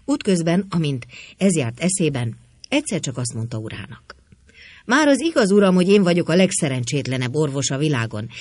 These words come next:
mert hány meg hány doktor öli meg a beteget,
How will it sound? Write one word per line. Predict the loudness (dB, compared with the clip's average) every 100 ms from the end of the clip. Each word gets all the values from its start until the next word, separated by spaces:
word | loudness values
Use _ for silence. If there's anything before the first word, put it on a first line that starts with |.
| -6
mert | 0 0
hány | 2 2 4
meg | 4 2 0
hány | 2 2 4
doktor | 2 2 -2 0
öli | 4 4 4
meg | 2 -2 -4
a | -2
beteget, | -2 -2 -4 -6